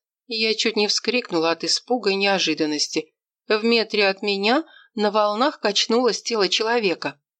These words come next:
Опомнившись, я с размаху накрыла его собой, крепко уцепившись за волосы и руку. Тащить её к берегу было трудно.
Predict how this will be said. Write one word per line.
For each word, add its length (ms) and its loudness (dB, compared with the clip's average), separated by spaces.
Опомнившись, 800 -2
я 320 2
с 140 -8
размаху 540 0
накрыла 440 0
его 220 0
собой, 600 0
крепко 420 -2
уцепившись 760 -2
за 240 0
волосы 420 0
и 40 2
руку. 440 -4
Тащить 460 0
её 160 2
к 80 -6
берегу 580 0
было 400 0
трудно. 520 -4